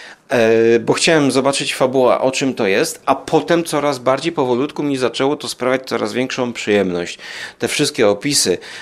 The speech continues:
Chciałem wiedzieć, e, co myśli dany bohater, co robi, e, i, i dla mnie te postaci wszystkie są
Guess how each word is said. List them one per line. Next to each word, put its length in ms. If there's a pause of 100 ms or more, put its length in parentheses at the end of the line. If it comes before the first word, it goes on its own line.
Chciałem 300
wiedzieć, 440
e, 40 (380)
co 200
myśli 400
dany 300
bohater, 600
co 260
robi, 420 (420)
e, 500 (140)
i, 800 (800)
i 120
dla 400
mnie 460 (680)
te 280
postaci 540
wszystkie 340
są 400